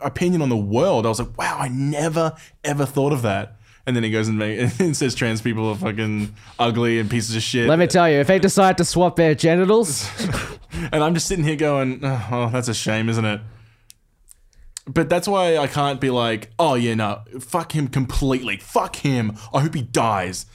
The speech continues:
Speaker 1: is because I would never, ever wish that upon a trans person either, you know? You can't entirely hate a, a person for one thing. It sucks that he's, it, it sucks that he's, that he's all turfed up. It fucking sucks.
Speaker 2: Here's the thing about the trans bathroom issue.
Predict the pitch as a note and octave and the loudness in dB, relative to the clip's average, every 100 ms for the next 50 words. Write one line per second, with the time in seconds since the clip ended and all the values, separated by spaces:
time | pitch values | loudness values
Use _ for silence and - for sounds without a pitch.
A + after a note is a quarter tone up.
0 | - C#3+ B2+ C#3 C#3 C#3 C3+ B2+ B2 A#2 | -8 -4 -2 0 0 0 0 0 0 0
1 | A2+ A2+ - G#2+ A2 A2 G#2+ G#2+ A2+ A#2 | 0 -2 -2 -2 -2 -2 -2 -4 -4 -2
2 | A#2+ A#2+ G#2 G2 G#2 G#2 - B2 A#2+ G2+ | -2 -2 -4 -4 -8 -10 -10 -4 -4 -4
3 | - - A2 G#2 A#2+ A#2+ - C#3 D3+ D#3+ | -10 -6 -4 -2 -4 -8 -8 -4 -2 -2
4 | D3 C#3 C3+ C3 B2 B2+ A#2 A2+ A2+ - | -2 -2 0 0 -2 -2 -2 -4 -6 -12
5 | - - B2 A#2 A2 A2+ G#2+ G#2 G#2+ - | -20 -8 -4 -2 0 0 -2 -2 -6 -18
6 | - - - - A2 A2 G#2 A2+ G#2+ A2 | -18 -18 -10 -2 0 0 0 0 0 -2
7 | A2 - B2+ - A#2 A2 G#2+ G#2+ A2 A#2+ | -4 -4 -4 -4 -4 -2 -2 -4 -6 -8
8 | B2 - D#3+ C#3+ - G#2+ G2+ - - - | -8 -6 -6 -6 -6 -6 -8 -14 -20 -14
9 | G#2+ G#2+ G#2 G2+ G2 - G2+ F#2+ G2+ G2+ | -10 -6 -4 -4 -6 -6 -6 -4 -6 -6
10 | A#2 - D#3 G#2 G2 - D2+ G#2+ - - | -8 -14 -14 -12 -10 -10 -12 -14 -16 -20
11 | _ - - E3 G3 A#3+ A3+ F#3+ C#3+ F3 | _ -14 0 4 6 6 6 4 4 4
12 | D#3+ C3+ C#3 B2+ - A#2+ - D3+ C3+ B2 | 4 4 4 2 0 -4 -2 0 0 0
13 | F2+ A2 A2 - G#2+ F2+ F2 - E2+ | 0 2 2 0 0 2 0 0 -2